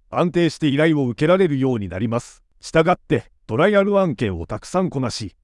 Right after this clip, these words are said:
迅速に納品する作業を隙間時間に行うことで、高い評価を得ることができます。このレビューや評価を高め、高単価の案件を受注できるようにレベルアッ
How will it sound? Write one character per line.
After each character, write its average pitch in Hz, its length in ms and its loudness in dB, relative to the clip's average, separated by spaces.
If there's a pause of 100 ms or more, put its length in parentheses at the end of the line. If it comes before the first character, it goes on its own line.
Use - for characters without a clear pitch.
(120)
迅 147 220 -4
速 196 220 -4
に 175 140 0
納 165 180 0
品 190 220 -4
す 175 100 -8
る 170 100 -4
作 180 180 -2
業 147 220 0
を 87 60 -8
隙 - 220 -10
間 185 140 0
時 147 120 -6
間 185 220 0
に 165 60 0
行 143 80 0
う 175 340 0
こ 165 120 -8
と 156 120 -2
で、 98 220 -8 (180)
高 143 260 0
い 202 60 2
評 190 240 2
価 131 120 -2
を 92 80 -4
得 139 120 0
る 202 100 -2
こ 135 120 -6
と 156 100 0
が 98 100 -4
で 95 120 -12
き 135 120 -6
ま 147 120 0
す。 - 220 -20 (160)
こ 117 140 -8
の 156 100 2
レ 180 120 4
ビ 185 120 0
ュ 156 40 2
ー 123 60 0
や 92 100 -2
評 202 240 0
価 139 120 0
を 92 100 -4
高 120 240 -6
め、 156 260 0 (180)
高 175 220 -2
単 214 220 0
価 139 100 2
の 98 180 -8
案 139 140 -2
件 143 240 0
を 131 60 -2
受 120 180 -4
注 185 220 -2
で 180 100 0
き 196 140 -4
る 170 100 -2
よ 139 140 2
う 120 40 -2
に 101 100 -4
レ 90 100 -8
ベ 151 120 2
ル 196 140 2
ア 175 40 4
ッ - 60 -4